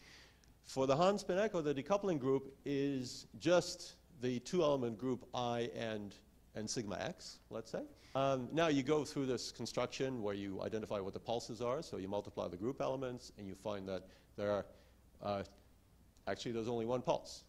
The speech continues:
Uh, P one is x, and P two is also x. So the pulse sequence, according to the,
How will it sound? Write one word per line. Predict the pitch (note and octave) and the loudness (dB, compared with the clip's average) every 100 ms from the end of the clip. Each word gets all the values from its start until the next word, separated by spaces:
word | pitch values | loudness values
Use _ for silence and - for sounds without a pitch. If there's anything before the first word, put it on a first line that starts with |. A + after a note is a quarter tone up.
| - | -14
Uh, | G2+ | -12
P | F#2 - | -8 -2
one | C3+ B2 A#2+ B2+ - - - - - - - | 2 4 2 0 -8 -20 -20 -20 -20 -14 -6
is | G#2 | 0
x, | C3+ C#3+ - - | 2 0 -6 -12
and | G#2 | -14
P | - A#2 | -10 -12
two | - A2 A2 - - | -6 -6 -6 -8 -8
is | G2+ | -4
also | F#2+ - A2+ | -4 -2 0
x. | F3+ - | 0 0
So | - B2 | -2 -2
the | A2+ | -2
pulse | - F#3+ G3+ | 2 2 2
sequence, | C3 - F#2+ A#2 - - - - | -2 -2 -6 -6 -10 -14 -18 -10
according | G#2+ B2+ A2 G#2 | -4 -2 0 -2
to | - A2 | -4 -4
the, | G2 | -4